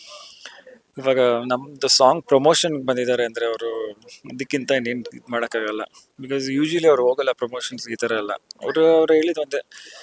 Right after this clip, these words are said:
ಪ್ರೊಡ್ಯೂಸರ್‌ಗೂ ಮತ್ತೆ ನಮ್ ಹೀರೋಗೆ ಒಳ್ಳೇದಾಗ್ಬೇಕು. ನಾನ್ ಅದಕ್ಕೆ ಅವ್ರಿಗೆ ಒಳ್ಳೇದಾಯ್ತು ಅಂದ್ರೆ ನಾನ್ ಬರ್ತಾ ಇದೀನಿ ಅಂತ ಬಂದಿದ್ದು.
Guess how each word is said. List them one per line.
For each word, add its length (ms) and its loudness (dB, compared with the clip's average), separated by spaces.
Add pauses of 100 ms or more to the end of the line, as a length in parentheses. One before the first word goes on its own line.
(160)
ಪ್ರೊಡ್ಯೂಸರ್‌ಗೂ 580 4
ಮತ್ತೆ 500 -2
ನಮ್ 140 -6
ಹೀರೋಗೆ 300 2
ಒಳ್ಳೇದಾಗ್ಬೇಕು. 580 2 (220)
ನಾನ್ 120 -4
ಅದಕ್ಕೆ 320 -2
ಅವ್ರಿಗೆ 220 0
ಒಳ್ಳೇದಾಯ್ತು 420 4
ಅಂದ್ರೆ 140 -4
ನಾನ್ 100 -6
ಬರ್ತಾ 240 -2
ಇದೀನಿ 240 -4 (500)
ಅಂತ 200 -8 (340)
ಬಂದಿದ್ದು. 540 -10